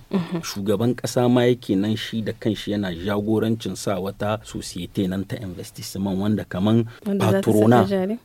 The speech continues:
Speaker 1: Mhm.
Speaker 2: Yawwa, za su ne za su hiddo ma kuɗin wannan a ɗora ba mutane jari don su tahiyar da harkokinsu. Kun san shi abu ba gaba ɗaya bane ake tahiyar shi. Yana da kyawu ma a je sannu-sannu don a gane ma yanda ake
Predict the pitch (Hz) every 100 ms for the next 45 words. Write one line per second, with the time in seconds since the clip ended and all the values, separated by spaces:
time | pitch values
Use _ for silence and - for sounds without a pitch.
0 | - 196 120 110 90 92 - 107 123 -
1 | 127 127 110 98 110 113 98 104 98 110
2 | 107 110 110 - 117 98 95 92 98 -
3 | 107 104 95 95 92 92 - 85 90 92
4 | - - 95 110 92 98 101 101 98 -
5 | 87 95 90 - - - - 101 - 165
6 | 165 175 - - - 131 113 104 92 110
7 | 120 120 117 117 90 95 - 180 87 90
8 | 90 - 113 147 127 113 113 139 135 113
9 | 120 - 95 107 107 87 90 90 85 87
10 | 101 104 110 107 - 92 98 92 87 85
11 | 85 - -